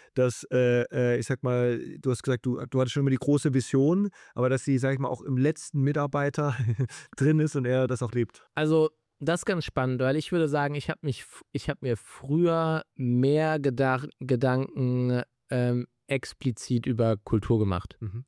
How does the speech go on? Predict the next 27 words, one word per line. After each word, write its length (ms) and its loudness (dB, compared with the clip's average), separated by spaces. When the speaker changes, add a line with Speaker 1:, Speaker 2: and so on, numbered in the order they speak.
Speaker 2:
So, 140 -4
wir 100 4
hatten 240 0
zum 200 0
Beispiel, 800 2
ich 160 -6
hatte 120 2
erzählt, 440 2
dass 180 -4
ich 100 -10
selber 300 2
dann 160 0
auch 160 -2
so, 420 -2
mm, 480 -6
an 140 -2
meiner 200 2
Persönlichkeit, 880 -2
äh, 220 0
gearbeitet 560 -2
hab 280 0
und 100 -2
da 120 0
auch 80 -2
irgendwie 180 0
Coach 340 -2
hatte 440 0